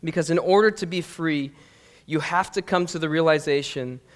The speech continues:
that it is God who frees you.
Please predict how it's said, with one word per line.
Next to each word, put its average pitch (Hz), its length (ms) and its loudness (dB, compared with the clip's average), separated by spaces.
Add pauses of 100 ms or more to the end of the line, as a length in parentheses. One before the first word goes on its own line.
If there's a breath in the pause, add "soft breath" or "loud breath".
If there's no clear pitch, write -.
(160 soft breath)
that 139 180 0
it 147 120 0
is 139 140 -10
God 143 560 2 (420)
who - 180 -12
frees 139 480 -8
you. - 220 -14